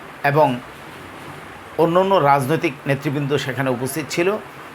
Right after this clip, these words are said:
সেই মহাসমাবেশ থেকে সরকারকে একটা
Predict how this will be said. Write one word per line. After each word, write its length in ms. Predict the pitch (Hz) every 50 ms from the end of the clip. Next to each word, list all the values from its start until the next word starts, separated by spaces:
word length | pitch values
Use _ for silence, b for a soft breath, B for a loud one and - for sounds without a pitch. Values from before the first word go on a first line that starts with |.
| - - - - -
সেই 200 | - - 180 170
মহাসমাবেশ 760 | 147 147 143 151 170 - - 185 175 175 165 165 151 - -
থেকে 340 | 170 170 143 165 170 165 139 - - - - - -
সরকারকে 460 | - 151 139 131 139 139 123 - - 135
একটা 340 | 123 117 - 131 120 113